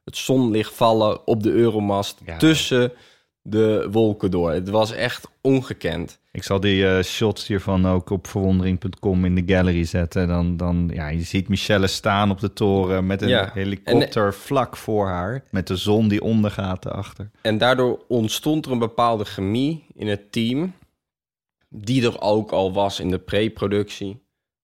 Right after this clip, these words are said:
Speaker 1: maar daar echt bevestigd werd, dat, dat wa-, dat was iets magisch.
Speaker 2: Mhm.
Speaker 1: En, en, en dat hebben we kunnen doortrekken in de, in de dagen van opnames daarna. Ik, nog steeds als ik er aan terugdenk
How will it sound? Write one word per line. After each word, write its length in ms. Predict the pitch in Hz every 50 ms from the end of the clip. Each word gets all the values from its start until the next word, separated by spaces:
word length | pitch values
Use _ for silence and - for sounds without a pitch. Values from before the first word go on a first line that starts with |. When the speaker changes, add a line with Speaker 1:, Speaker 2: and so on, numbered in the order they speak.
| _ _ _ - 101 95
Speaker 1:
maar 280 | 101 98 98 98 92
daar 360 | 90 107 107 107 110 104 90 -
echt 240 | - 110 101 - -
bevestigd 560 | 98 87 - - 107 107 - - - 98 -
werd, 440 | - 95 98 98 98 104 - - - _
dat, 220 | - 101 92 101 95 98
dat 160 | 107 101 104
wa-, 280 | 104 113 120 - - 92
dat 160 | 107 110 98
was 220 | 101 107 107 -
iets 140 | 104 90 -
magisch. 640 | - 92 92 98 98 92 - - - 110 - - - _
Speaker 2:
Mhm. 280 | - 95 92 90 87 85 87
Speaker 1:
En, 340 | 92 101 98 98 98 - -
en, 320 | - 98 98 98 98 - - _
en 220 | - 62 90 98
dat 180 | 92 107 107 107
hebben 240 | 113 110 101 104 101
we 60 | 92
kunnen 280 | - 110 101 95 90 87
doortrekken 640 | 104 107 107 110 107 - - - 107 104 - - 98
in 120 | 98 95
de, 100 | 95 92
in 140 | - - 101
de 100 | 98 95
dagen 720 | 90 98 101 107 107 107 104 - - 95 95 95 90 - _ _ _ _ _ _ _
van 160 | _ - 104 95
opnames 540 | 92 110 110 107 101 101 101 98 95 98
daarna. 560 | 98 101 95 92 95 101 104 110 123 185 170 - _ _ _ _ _ _ _ _ _ _ _ _ _ _ _ _ _ _ _ _ _ _ - - - _ _ _ _ _ _ _ _ _ _ _ _ _ _ _
Ik, 260 | 110 104 - - - _ _
nog 220 | 117 117 107 98
steeds 280 | - - 131 139 139 135
als 140 | 113 110 113
ik 100 | 104 107
er 180 | 107 95 - - _
aan 160 | 104 104 98
terugdenk 800 | - - 131 127 123 - - 123 120 117 117 117 107 - -